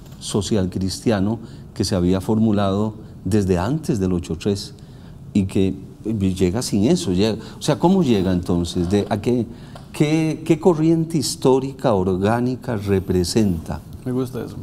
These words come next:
Speaker 1: el pus, eh, el ministro de la presidencia, eh, desde el punto de vista histórico? ¿Qué, qué representa? O sea,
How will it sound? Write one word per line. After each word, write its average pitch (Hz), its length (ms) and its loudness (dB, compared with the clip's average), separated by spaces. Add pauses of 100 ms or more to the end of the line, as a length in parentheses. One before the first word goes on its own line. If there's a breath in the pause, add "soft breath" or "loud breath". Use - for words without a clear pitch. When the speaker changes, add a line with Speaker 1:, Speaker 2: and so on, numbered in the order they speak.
(100)
Speaker 1:
el 92 240 4
pus, 123 580 0 (680)
eh, 87 800 0
el 92 120 -2
ministro 95 480 2
de 113 80 2
la 117 80 0
presidencia, 107 880 0 (580 loud breath)
eh, 87 800 0
desde 101 280 0
el 95 80 2
punto 113 200 2
de 127 60 4
vista 120 220 0
histórico? 123 500 -4
¿Qué, 139 140 -6
qué - 160 -4
representa? 151 720 -2 (680 loud breath)
O - 60 -16
sea, 120 260 2